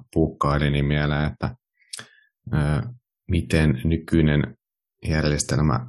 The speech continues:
muka antaisi ilman taistelua, mm, printerit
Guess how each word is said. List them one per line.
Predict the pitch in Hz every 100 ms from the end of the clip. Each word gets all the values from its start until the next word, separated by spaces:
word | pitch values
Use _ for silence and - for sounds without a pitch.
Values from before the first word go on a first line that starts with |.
| 82
muka | 62 62
antaisi | 53 80 78 78 76 73 - 62 - _ _ -
ilman | 85 78 76 71 67 64 - _ _ _ _ -
taistelua, | 78 78 - - - - - - _ _ _ _ _ _ _ _ _ _ _ _ _ _ _ _ _ _ -
mm, | 71 65 67 -
printerit | - 78 71 60 71 71